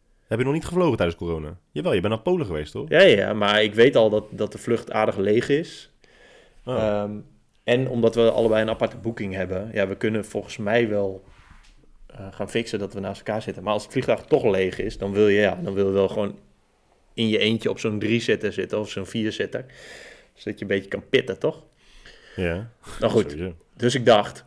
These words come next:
Speaker 2: misschien kan ik alsnog wijzigen naar business. Als ik toch niet naast hem zit, dan kan ik ook net zo goed business vliegen.
Speaker 1: Eens. Kan je
Speaker 2: Ehm,
Speaker 1: foto's maken van jouw kreeft en naar hem sturen?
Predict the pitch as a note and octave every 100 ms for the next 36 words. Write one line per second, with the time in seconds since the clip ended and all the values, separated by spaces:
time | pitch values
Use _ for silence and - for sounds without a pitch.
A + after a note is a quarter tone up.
0 | - G#2 - C3 C3 B2+ A#2+ G#2+ A#2 A#2
1 | A#2 C3+ G#2+ G2+ G#2 - A#2 G2+ G2 -
2 | G#2 A2 - G#2 - D3+ C3+ A#2 F#2+ G2
3 | - G2 - G2+ - _ - G2+ G2 F#2+
4 | G#2 G2 G2+ - G#2 B2 G2 - - -
5 | - C3 - _ _ _ - - - F2
6 | E2 G#2 - _ _ _ - _ - A#2
7 | G#2+ G#2+ G2+ F#2+ F#2 F#2 G2 F2+ - G#2
8 | F#2+ G#2 - F#2 F2 F#2 - E2+ F2+ A#2